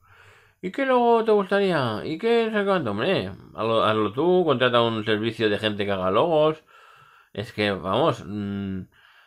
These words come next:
nosotros hacemos cómics, o diseñamos, o rotulamos,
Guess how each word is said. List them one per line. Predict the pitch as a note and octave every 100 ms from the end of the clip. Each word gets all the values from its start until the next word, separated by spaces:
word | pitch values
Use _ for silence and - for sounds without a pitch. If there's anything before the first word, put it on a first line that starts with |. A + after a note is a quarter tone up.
| _ _ _ _ -
nosotros | G#2 B2 F3+
hacemos | - - C#3+ D#3
cómics, | - F3+ F3 - _ _ _ _ _ -
o | G2 F2
diseñamos, | F#2+ G2 F#2+ D#3 F3 D#3+ E3 - _ _ _
o | A2
rotulamos, | A2 G#2 G2+ A2+ D#3+ D3+ D3+ D#3